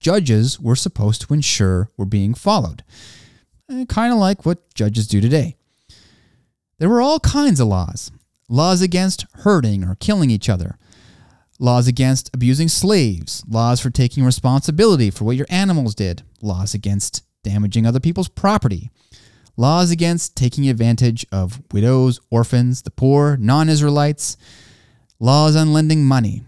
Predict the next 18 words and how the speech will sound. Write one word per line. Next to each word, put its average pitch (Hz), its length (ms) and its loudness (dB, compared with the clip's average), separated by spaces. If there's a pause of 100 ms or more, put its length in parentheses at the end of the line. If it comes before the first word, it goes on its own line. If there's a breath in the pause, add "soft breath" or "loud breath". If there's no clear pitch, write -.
(140)
Laws 156 440 2
that 160 180 -2
judges 139 400 0
were 123 100 0
not 113 260 0
to 147 100 0
favor 123 340 0
the 135 100 0
poor 135 540 0
over 104 220 -2
the 120 100 0
rich 135 420 -2
or 104 140 -4
the 107 120 0
rich 143 420 -2
over 110 180 -6
the 110 80 -4
poor. 117 480 -2